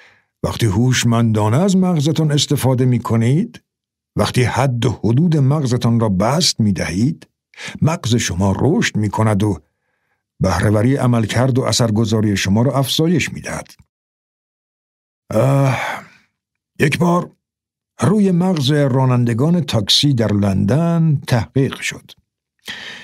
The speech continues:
معلوم شد که راننده‌ها مغزشان در بخش هیپوکامپوس در مقایسه با سایر مردم رشد بیشتری کرده است.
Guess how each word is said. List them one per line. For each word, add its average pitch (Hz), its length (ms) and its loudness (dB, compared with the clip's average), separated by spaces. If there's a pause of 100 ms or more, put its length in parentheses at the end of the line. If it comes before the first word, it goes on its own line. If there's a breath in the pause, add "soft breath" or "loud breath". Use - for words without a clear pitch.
(160 loud breath)
معلوم 147 300 2
شد 147 160 0
که 143 160 0
راننده‌ها 123 800 2
مغزشان 127 600 0
در 113 140 2
بخش 123 360 -2 (400)
هیپوکامپوس 123 1160 0 (260)
در 107 140 0
مقایسه 117 500 2
با 139 120 2
سایر 120 500 0
مردم 117 500 0 (320 loud breath)
رشد 160 420 0
بیشتری 107 500 0
کرده - 340 -12
است. - 420 -10